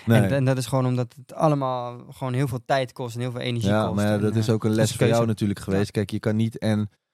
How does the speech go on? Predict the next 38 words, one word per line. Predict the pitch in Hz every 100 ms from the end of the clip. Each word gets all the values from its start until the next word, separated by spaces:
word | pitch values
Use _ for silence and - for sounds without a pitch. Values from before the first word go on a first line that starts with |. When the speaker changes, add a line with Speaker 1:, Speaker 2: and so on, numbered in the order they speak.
| _
Speaker 1:
een | - 95
podcast | 113 - 104 98
doen | 98 98 101
en, | 98 101 95
en | 98
een | 98
bedrijf | 95 101 104 98 90 -
en, | - 95 95 92 92 92
eh, | 95
Triathlon | 90 107 104 101
Inside | 95 110 98 95 -
en | 95
je | 95
kinderen, | - 120 104 101 98
eh, | - 82
en, | 92
Speaker 2:
Nee. | 156
Speaker 1:
en, | 90 98
en, | 87 87
en, | 71 95 82
eh, | 92
gezin | - 104 104 98 98
en, | 82 92 95
eh, | 92 95 95
en | 101
dan | 101 104
ook | 107
nog | 107
goed | - -
trainen | 107 104 98
voor | 98
een | 95
triathlon. | 113 107 90 92
Dat | 101
Speaker 2:
Nee. | 190
Speaker 1:
zijn | 101
zoveel | 98 117 113
ballen | 101 104 101 95